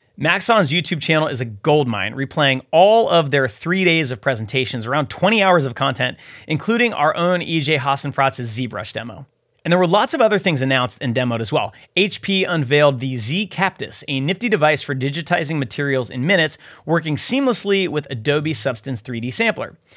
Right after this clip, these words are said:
The Jim Henson Company wowed attendees with digital puppets powered by Unreal Engine, blending traditional puppetry skills, motion capture, and real-time rendering.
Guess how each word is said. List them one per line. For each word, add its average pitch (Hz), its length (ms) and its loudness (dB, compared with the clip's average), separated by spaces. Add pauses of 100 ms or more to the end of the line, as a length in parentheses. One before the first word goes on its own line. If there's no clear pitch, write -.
(240)
The 143 80 -6
Jim 147 180 2
Henson 233 380 2
Company 139 360 0
wowed 143 440 4
attendees 139 580 -2
with 110 180 -8
digital 202 340 0
puppets 147 420 0
powered 139 320 2
by 117 140 0
Unreal 131 360 0
Engine, 110 300 -4 (240)
blending 160 420 2
traditional 175 420 0
puppetry 190 480 0
skills, 117 440 -4 (180)
motion 175 320 4
capture, 123 580 -2
and 180 240 2
real-time 131 440 -2
rendering. 117 400 -6